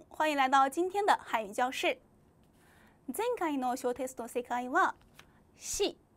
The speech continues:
赛龙舟、ドラゴンボートです。皆さん、合ってますか？今日は単語節をよく使う言葉を練習しましょう。私が中国語を言いますので、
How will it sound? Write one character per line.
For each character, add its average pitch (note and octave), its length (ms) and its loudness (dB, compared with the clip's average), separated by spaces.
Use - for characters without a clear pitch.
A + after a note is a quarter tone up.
赛 D4+ 320 0
龙 G#3+ 200 -6
舟、 D#4+ 320 2
ド B3 140 2
ラ D4+ 160 4
ゴ F4+ 140 0
ン F#4+ 40 -2
ボ G4+ 140 0
ー - 20 -2
ト G3+ 120 -8
で A3+ 160 -6
す。 - 180 -8
皆 C#4 220 2
さ C4+ 140 8
ん、 - 120 -2
合 C4 100 -4
っ B3+ 40 -4
て F4 140 -2
ま C#4 100 0
す - 80 -10
か？ C#4 220 0
今 G#4+ 280 6
日 - 0 -
は D#4+ 260 4
単 F#4 300 0
語 G#4+ 160 0
節 C4+ 280 -8
を A#3+ 120 -2
よ C4 180 -4
く D4 100 -8
使 - 300 -8
う B3+ 80 -4
言 B3 220 -10
葉 A#3+ 200 -2
を D#4+ 140 0
練 A#3 220 -8
習 B3+ 120 -8
し B3+ 140 -10
ま B3+ 100 -6
し F#4 120 0
ょ D#4+ 160 4
う。 - 60 -20
私 G4+ 400 0
が G4+ 160 6
中 D#4 280 -4
国 D4+ 120 -4
語 C#4 260 -2
を C#4+ 40 0
言 C4+ 160 -2
い C#4+ 40 0
ま D#4+ 140 0
す - 100 -14
の A#3+ 140 -8
で、 E4+ 240 0